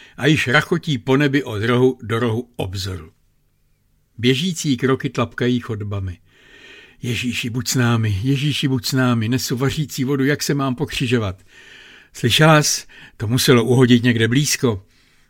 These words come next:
„Rychle, ještě ručníky a vodu, vodu.“ „No tady ji nesu.“ „Ne, studenou vodu paní chce pít.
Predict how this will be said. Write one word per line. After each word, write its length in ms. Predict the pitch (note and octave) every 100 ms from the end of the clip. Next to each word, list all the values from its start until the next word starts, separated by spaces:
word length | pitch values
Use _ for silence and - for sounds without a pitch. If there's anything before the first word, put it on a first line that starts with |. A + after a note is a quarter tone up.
| -
„Rychle, 400 | D3 A3+ F3+ F3+
ještě 340 | F#3 D#3 F#3
ručníky 600 | E3 E3 F#3 F3 D3+ C#3
a 100 | D3
vodu, 460 | C#3+ G#3+ F#3+ C#3 A#2
vodu.“ 440 | C#3+ G3 F3+ C3 A#2+
„No 220 | A2 A2+
tady 220 | E3 E3
ji 120 | F3+
nesu.“ 360 | F3 F3 - C#3
„Ne, 460 | C#3 D3+ E3+ G3 D#3+ - -
studenou 560 | - - E3+ G3+ F#3 C#3+
vodu 220 | D#3+ E3
paní 260 | C3+ E3 D#3+
chce 200 | - D#3
pít. 400 | - F3 D3+